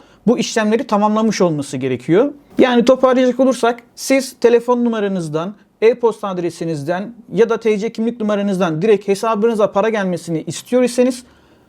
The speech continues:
mobil bankacılığa giriş yaparak kolay adresleme sistemine işlemlerinizi tanımlamanız gerekiyor. Ancak burada yine unutulmaması gereken ikinci konu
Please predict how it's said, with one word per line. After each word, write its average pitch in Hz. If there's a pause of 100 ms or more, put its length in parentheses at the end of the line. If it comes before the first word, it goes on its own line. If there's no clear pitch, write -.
(180)
mobil 240
bankacılığa 190
giriş 196
yaparak 240 (140)
kolay 240
adresleme 214
sistemine 214 (380)
işlemlerinizi 208 (160)
tanımlamanız 226
gerekiyor. 196
Ancak 240
burada 247
yine 254
unutulmaması 240
gereken 214
ikinci 226
konu 240